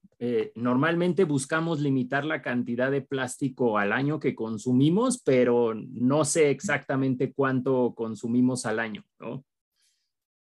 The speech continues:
Pero como tú dices, si le vamos sumando, resulta una cifra impresionante, tal vez solamente por una persona, por una familia, ¿no? Y ahora habrá que multiplicarlo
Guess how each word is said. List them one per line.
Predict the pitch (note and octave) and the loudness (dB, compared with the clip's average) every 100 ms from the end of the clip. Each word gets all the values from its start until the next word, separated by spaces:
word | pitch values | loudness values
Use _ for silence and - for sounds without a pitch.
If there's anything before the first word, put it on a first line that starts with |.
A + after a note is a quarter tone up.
| _ | _
Pero | - D#3+ D#3 | 2 4 4
como | F3 F3 | 4 6
tú | G3 | 6
dices, | A#3+ B3 C#4 | 8 6 4
si | - E3 | 4 6
le | D#3+ | 6
vamos | E3+ A#3 C4 B3+ | 6 4 0 0
sumando, | D#3 F#3 B3 B3 A3 | 0 2 2 4 4
resulta | D3+ C3+ - G3+ A3 G3 | 2 -2 -2 -4 -4 -2
una | G3 G3+ | -2 -2
cifra | - G3 G3 | -2 -2 0
impresionante, | G3+ - D#3+ C#3 C#3+ C3+ D3 E3+ F#3+ F#3 D3+ | 0 0 0 0 -2 -4 -4 -4 -4 -2 -2
tal | B2+ D#3+ E3+ | -2 -4 -2
vez | F3 | -2
solamente | E3+ F3+ E3+ E3+ F3 | -2 -2 -2 -2 -4
por | D3+ C3+ | -2 -2
una | D3 F#3 F#3 | 0 -2 -4
persona, | C3+ B2+ D#3 F3 E3+ | -4 -4 -4 -6 -4
por | C3+ | -2
una | C#3+ E3+ | -2 -2
familia, | C#3+ C3 B2+ G3+ E3+ A#2 | -2 -2 0 0 0 -2
¿no? | A2 F3+ | -4 -6
Y | G#3+ | -2
ahora | A#2+ C3+ E3 | 0 0 0
habrá | D3 D3+ | 0 -2
que | E3 | -4
multiplicarlo | E3+ D#3+ C3 B2+ B2+ B2 C#3+ D3 F3+ D#3+ - | -4 -4 -4 -4 -4 -4 -4 -4 0 -2 -2